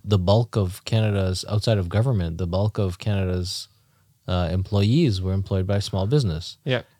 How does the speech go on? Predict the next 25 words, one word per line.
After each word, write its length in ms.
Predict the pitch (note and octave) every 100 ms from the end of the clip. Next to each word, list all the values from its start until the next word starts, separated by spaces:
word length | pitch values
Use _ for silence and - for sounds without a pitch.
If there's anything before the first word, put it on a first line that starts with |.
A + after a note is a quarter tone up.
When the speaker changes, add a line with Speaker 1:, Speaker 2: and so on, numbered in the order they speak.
| _
Speaker 1:
And 100 | F#2
then 100 | F#2
there 100 | F#2
was 120 | F2+ F2+
all 140 | E2+
that, 180 | E2+ D#2 - _ _ -
you 120 | -
know, 140 | D#2+ D#2
the 100 | F2
questions 580 | - A#2 - G2 F#2
around 540 | F#2 F2+ F#2 F2+ F2+ F2+
how 500 | - G#2 G#2 G2 F#2 _ _ _ _ - - _ _ _ -
small 320 | - A#2 G2+
businesses 580 | F2+ G#2 G#2 F#2+ F#2+ F#2
were, 420 | F#2 F#2 F#2 F#2 -
you 180 | G2+ F#2
know, 140 | F2
supported 680 | - G#2 - A2 G#2+ F2+ E2+ - _
politically 540 | - G2+ G2+ G2+ A2 F#2+
through 260 | - A#2 G2
the 200 | F#2+ F2
pandemic 640 | - F2+ F#2+ B2+ A#2+ G#2+ - _ _ - _ _ _
and 380 | - A2 A2+ A2+
the 260 | A2+ G#2+ G#2+
crisis 720 | - C3 A#2 B2+ C3 A2 -